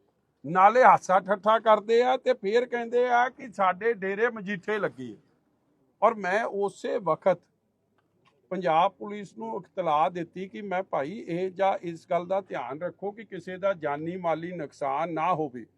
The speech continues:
ਵਾਰਨਿੰਗ ਦੇ ਰਿਹਾ ਅਗਲਾ, ਤੁਹਾਨੂੰ ਸਪਸ਼ਟ ਕਹਿ ਰਿਹਾ ਕਿ ਮਜੀਠੇ 'ਚ ਕਰਾਂਗੇ ਅਗਲੀ ਕਾਰਵਾਈ। ਔਰ ਤੁਸੀਂ ਇਹ ਵੇਖੋ ਕਿ ਹਲੇ ਅੜਤਾਲੀ ਘੰਟੇ ਬੀਤੇ ਨਹੀਂ ਤੇ ਇੱਥੇ ਆ ਕੇ ਬੰਦੇ ਨੂੰ ਮਾਰ ਗਏ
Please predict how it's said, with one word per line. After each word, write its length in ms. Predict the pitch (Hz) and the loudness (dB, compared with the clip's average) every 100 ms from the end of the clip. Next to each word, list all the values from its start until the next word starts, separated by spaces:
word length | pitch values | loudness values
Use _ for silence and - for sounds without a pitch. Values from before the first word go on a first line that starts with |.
| _ _ _ _ 131 | _ _ _ _ 4
ਵਾਰਨਿੰਗ 500 | 180 254 294 311 302 | 8 10 8 2 2
ਦੇ 220 | 269 254 | 4 4
ਰਿਹਾ 180 | 247 240 | 4 2
ਅਗਲਾ, 340 | 208 190 143 _ _ _ _ _ _ _ _ _ _ _ _ _ _ | 2 0 -2 _ _ _ _ _ _ _ _ _ _ _ _ _ _
ਤੁਹਾਨੂੰ 360 | 208 240 277 262 | -2 0 -2 -6
ਸਪਸ਼ਟ 560 | - - 226 247 - | -10 0 2 2 -2
ਕਹਿ 240 | 269 262 254 | -2 0 2
ਰਿਹਾ 200 | 262 262 | 0 -2
ਕਿ 140 | 277 | -6
ਮਜੀਠੇ 480 | 254 214 220 202 240 | -10 -8 -10 -4 -4
'ਚ 80 | 247 | -2
ਕਰਾਂਗੇ 460 | 240 214 226 233 | -2 0 0 -4
ਅਗਲੀ 220 | 214 214 | -4 -8
ਕਾਰਵਾਈ। 480 | 208 185 180 175 160 - _ _ _ _ - | -2 -2 0 -4 -4 -10 _ _ _ _ 0
ਔਰ 160 | 220 | 0
ਤੁਸੀਂ 380 | 226 240 190 254 | 0 -10 -8 0
ਇਹ 140 | 240 254 | 2 4
ਵੇਖੋ 360 | 233 226 240 | 2 2 -2
ਕਿ 200 | 240 262 | 0 -2
ਹਲੇ 200 | 233 214 | -2 0
ਅੜਤਾਲੀ 520 | 233 226 208 202 233 233 | -2 0 2 2 -2 -2
ਘੰਟੇ 340 | 233 156 196 | -2 -2 -10
ਬੀਤੇ 440 | 180 175 160 202 214 | -8 -10 -4 -4 -2
ਨਹੀਂ 200 | 208 156 - _ _ _ _ _ | -4 -6 -10 _ _ _ _ _
ਤੇ 140 | 220 220 | -4 -4
ਇੱਥੇ 220 | - 220 | -2 2
ਆ 160 | 202 | 4
ਕੇ 160 | 196 220 | 2 -2
ਬੰਦੇ 300 | 196 180 196 | -4 -4 -4
ਨੂੰ 120 | 208 | -4
ਮਾਰ 260 | 185 160 156 | 2 2 2
ਗਏ 200 | 165 | -8